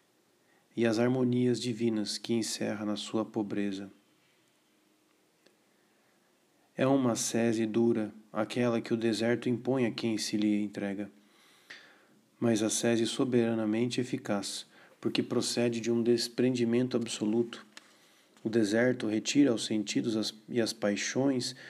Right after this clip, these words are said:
a multiplicidade das satisfações que mancham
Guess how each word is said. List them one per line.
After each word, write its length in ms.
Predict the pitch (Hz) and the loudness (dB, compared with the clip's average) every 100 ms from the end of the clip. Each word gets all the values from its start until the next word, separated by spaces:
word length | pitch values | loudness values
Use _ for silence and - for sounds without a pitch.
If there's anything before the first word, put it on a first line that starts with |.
| - - | -20 -8
a 80 | 110 | -2
multiplicidade 840 | 113 120 120 - 120 123 120 127 | 2 2 0 -4 -2 0 0 0
das 160 | 113 107 | -2 -2
satisfações 880 | 107 101 - 101 - 101 95 - - - - - | -4 -4 -6 -6 -6 -6 -6 -8 -10 -20 -20 -16
que 120 | - | -4
mancham 580 | 117 117 117 - 110 104 | 0 2 0 -2 -4 -6